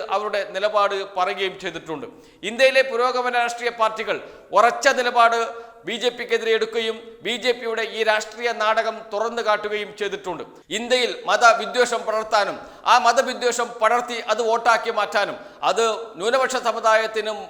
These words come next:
മുകളിൽ കുതിര കയറ-, കയറാനുള്ള ഒരു അധികാരമായി ഉപയോഗിക്കുകയും ചെയ്യുന്ന ഭരണകൂടം ബി ജെ പി ഇന്ത്യ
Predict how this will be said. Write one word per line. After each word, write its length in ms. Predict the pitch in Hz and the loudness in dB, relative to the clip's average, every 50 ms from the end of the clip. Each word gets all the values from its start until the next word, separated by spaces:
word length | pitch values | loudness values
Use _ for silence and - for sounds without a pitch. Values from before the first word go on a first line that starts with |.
| 175 185 | -8 -6
മുകളിൽ 260 | 208 208 233 233 220 - - - - | -2 0 0 -2 -2 -4 -10 -8 -6
കുതിര 200 | 240 240 285 277 269 | -2 2 2 2 4
കയറ-, 260 | 240 226 226 220 220 226 | 4 2 2 2 0 0
കയറാനുള്ള 520 | 208 208 208 214 214 208 208 208 202 202 196 196 - - - - - - - 165 | 0 0 2 2 2 0 0 0 0 0 0 0 0 -4 -12 -16 -16 -10 -6 -2
ഒരു 120 | 202 214 - 220 - - - - 139 - 160 | 0 0 0 -2 -2 -14 -14 -12 -10 -10 -8
അധികാരമായി 640 | - - 240 233 269 277 269 262 247 240 233 233 - 202 | -6 -2 4 6 6 6 6 6 4 4 2 2 2 -2
ഉപയോഗിക്കുകയും 500 | 202 196 247 247 240 240 - 233 226 208 180 - | -4 -2 -2 -2 -2 -4 -4 -6 -6 -6 -4 -6
ചെയ്യുന്ന 280 | 220 208 202 196 196 190 185 - - | -6 -4 -4 -4 -2 -2 -4 -2 0
ഭരണകൂടം 500 | 180 190 202 202 214 214 180 180 165 127 - - 143 | 0 0 2 0 0 -2 -2 -2 -2 -4 -4 -6 -6
ബി 100 | 185 208 208 180 | -4 -4 -2 -2
ജെ 100 | 208 202 - | -2 -4 -4
പി 100 | 208 196 175 - - - 175 196 | -6 -10 -10 -10 -14 -14 -12 -10
ഇന്ത്യ 240 | 202 220 208 226 | -10 -6 -2 -2